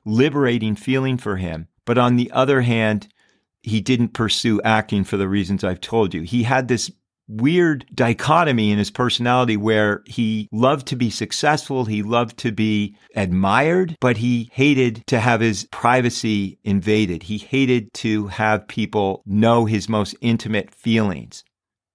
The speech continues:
This is just an interesting part of his personality. He's a complicated guy, obviously. Part of this love of getting out of himself may also not just have been due to insecurity, but it may have been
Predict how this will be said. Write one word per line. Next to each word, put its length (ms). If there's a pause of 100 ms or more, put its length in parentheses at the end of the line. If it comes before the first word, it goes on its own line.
(380)
This 280
is 100
just 240
an 80
interesting 920
part 220
of 60
his 100
personality. 800
He's 180
a 60
complicated 800
guy, 400
obviously. 800 (420)
Part 200
of 120
this 440
love 500
of 520 (100)
getting 380
out 220
of 80
himself 640
may 160
also 560
not 260
just 220
have 100
been 160
due 180
to 80
insecurity, 600
but 160
it 100
may 220
have 320 (100)
been 380